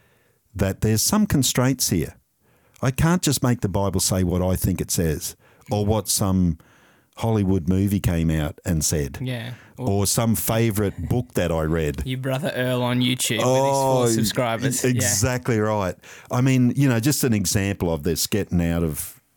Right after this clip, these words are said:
Speaker 1: control was the whole spiritual warfare deal of the eighties and nineties. And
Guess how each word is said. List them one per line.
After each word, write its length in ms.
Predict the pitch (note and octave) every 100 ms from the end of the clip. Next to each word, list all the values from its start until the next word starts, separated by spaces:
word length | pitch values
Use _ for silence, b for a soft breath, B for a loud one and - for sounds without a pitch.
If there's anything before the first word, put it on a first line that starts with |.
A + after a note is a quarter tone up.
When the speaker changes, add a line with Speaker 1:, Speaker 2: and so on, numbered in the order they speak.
| _ C#3+ C3+ A2
Speaker 1:
control 580 | - E2 - E2 D2 - _ _ _ _ _ _ - - G#2+
was 220 | A#2 G#2
the 120 | A#2
whole 160 | C3+ B2+
spiritual 500 | - A2 G2 - D#2+
warfare 460 | E2 E2+ - D#2+
deal 360 | D2 D#2 D2+ D2 - _ b b b b b
of 160 | G#2 F2+
the 120 | F#2
eighties 360 | F2 F2 E2 D#2+
and 120 | D#2+
nineties. 600 | D2+ D#2 D#2+ D2+ - - _ b b b b b b
And 380 | G2 F#2+ F#2+